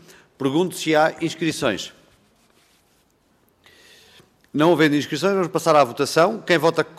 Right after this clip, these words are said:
eh, vamos votar a ata número cento e vinte e seis. Quem vota contra? Quem se abstém? Aprovada por unanimidade. A ata número cento e vinte e sete. Quem vota contra? Quem se abstém? Aprovada por unanimidade.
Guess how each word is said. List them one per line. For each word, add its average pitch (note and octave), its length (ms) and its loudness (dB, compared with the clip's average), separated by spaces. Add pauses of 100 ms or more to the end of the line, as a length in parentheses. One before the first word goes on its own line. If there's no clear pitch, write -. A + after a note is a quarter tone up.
(120)
eh, C#3 140 2
vamos C#3 240 -4
votar C3+ 200 4
a C#3 100 6
ata C#3 180 0
número C#3 280 0
cento G#3+ 300 0
e F#3 60 -4
vinte C#3+ 180 -6
e - 40 -10
seis. C3 360 0 (480)
Quem F3 140 4
vota D3 240 0
contra? F3+ 500 0 (1040)
Quem D#3 160 2
se D3 140 -2
abstém? C#3+ 540 2 (520)
Aprovada C#3 540 2
por E3+ 180 -4
unanimidade. C#3+ 680 0 (1400)
A C#3+ 140 6
ata E3 200 2
número D#3+ 280 2
cento G#3 240 0
e F3+ 40 -2
vinte D#3+ 180 -4
e - 20 -12
sete. E3+ 500 0
Quem F3 140 2
vota C#3+ 260 -2
contra? F3+ 480 -2 (480)
Quem F3 160 2
se - 140 -4
abstém? C#3 520 0 (460)
Aprovada D#3+ 500 0
por E3+ 300 -6
unanimidade. D3+ 680 0